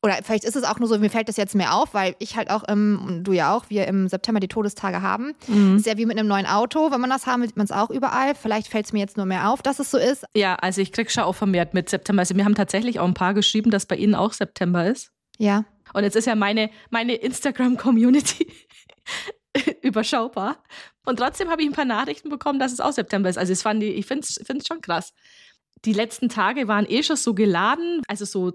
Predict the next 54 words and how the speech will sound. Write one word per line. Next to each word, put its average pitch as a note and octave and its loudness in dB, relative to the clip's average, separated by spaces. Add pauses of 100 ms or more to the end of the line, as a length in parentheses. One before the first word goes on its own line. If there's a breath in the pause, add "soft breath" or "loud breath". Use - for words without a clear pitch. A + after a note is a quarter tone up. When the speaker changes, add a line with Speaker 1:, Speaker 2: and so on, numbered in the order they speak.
Speaker 2:
geladen G3 2
an G3 -2
Emotionen A3 2
und A3+ 0
irgendwie B3 2
kamen G3+ 0
sie A#3 8
bei G#3+ 8
Speaker 1:
Mhm. G3+ 8
Speaker 2:
mir A#3 6
aber G3 -2
nicht G#3 0
so F3 0
raus. G#3 2
Also G3 0
ich G3+ -4
habe G#3 -8
schon A3+ -2
gemerkt, F#3+ -2
wie A3 2
mir G3 2
das F#3+ -2
Leben A3 4
so G#3+ 0
ein G3+ 4
bisschen G#3 0
der - 0
Alltag F#3 -2
schwerfällt, C4 -2 (600 loud breath)
weil G3 0
Holger G#3 4
Speaker 1:
Mhm. G3 4
Speaker 2:
hat G3+ 4
ja F#3+ 0
am F3+ -2
ersten G#3 -4
September G#3+ 0
auch F#3 -2
Geburtstag C#4 -2
und A#3 0
da G#3 0
besuchen A3+ 2
wir G#3 4
ihn G3 4
ja F#3 0
immer F#3+ 0
an F#3 0
seinem D#3+ -2
Baum. C#4 2 (260)
Speaker 1:
Mhm. G3+ 4 (480 loud breath)
Speaker 2:
Das A3 -4
war F#3 -2
auch G3+ 0
schon D4 0